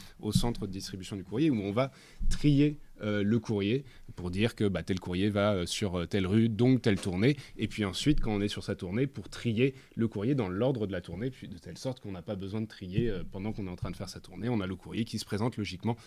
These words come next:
dans l'ordre des adresses qu'on va, euh, parcourir. Ce travail de tri-là, il a été de plus en plus ramené en amont, euh, dans les centres de tri à des machines. Et donc, la part que les facteurs consacre au tri a eu tendance à diminuer.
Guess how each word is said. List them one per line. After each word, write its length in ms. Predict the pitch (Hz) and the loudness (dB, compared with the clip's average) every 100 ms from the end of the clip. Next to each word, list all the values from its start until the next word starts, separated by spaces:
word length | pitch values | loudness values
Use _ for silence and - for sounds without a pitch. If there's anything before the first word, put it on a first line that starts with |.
| - - | -8 0
dans 220 | 113 110 | 4 6
l'ordre 360 | 117 131 113 | 8 6 4
des 200 | 101 95 | 2 2
adresses 360 | 98 95 123 - - - - | 0 0 0 -2 -6 -16 -6
qu'on 140 | 110 | -2
va, 280 | 101 110 113 - | 4 6 4 2
euh, 200 | 101 92 | -2 -2
parcourir. 480 | 95 - 98 - - - - | -4 -6 -10 -10 -16 -18 -16
Ce 140 | - 127 | -2 -2
travail 360 | - 127 143 | 2 4 4
de 120 | 135 127 | 4 0
tri-là, 380 | - 127 143 | 0 0 2
il 120 | 165 123 | 2 2
a 40 | |
été 200 | 113 139 | 0 0
de 140 | 127 | 0
plus 280 | 117 151 165 | 0 2 2
en 120 | 160 | 2
plus 260 | 143 156 151 | 2 0 -2
ramené 400 | - 117 120 139 127 | -2 0 2 0 0
en 160 | 117 | 2
amont, 280 | 113 110 151 - - - 120 | 4 4 2 -2 -16 -8 -2
euh, 260 | 104 98 | 0 0
dans 240 | 101 123 135 | 2 2 4
les 120 | 120 | 2
centres 340 | - 123 123 | 0 -4 -2
de 100 | 98 | -4
tri 300 | 98 - 160 - - - - - - - | -2 0 0 -2 -14 -20 -20 -20 -14 0
à 100 | 120 | 4
des 120 | 113 | 6
machines. 400 | 107 98 139 165 - - - | 6 6 6 4 0 -16 -4
Et 100 | 110 | 4
donc, 280 | 123 147 147 - - - | 8 8 6 -16 -8 4
la 180 | 107 | 6
part 420 | 107 143 147 123 - - | 8 10 10 10 2 -2
que 80 | - | 6
les 120 | 113 | 6
facteurs 480 | - 123 - 120 113 - - - | 8 6 8 6 4 -8 -4 4
consacre 540 | 151 - 143 - - - | 6 8 6 6 -6 -2
au 120 | 113 | 0
tri 360 | 107 - 160 175 - | 0 6 6 6 4
a 100 | 110 | 6
eu 100 | 135 | 6
tendance 380 | 117 113 139 | 4 6 6
à 60 | 123 | 4
diminuer. 440 | 107 113 113 92 | 6 6 8 6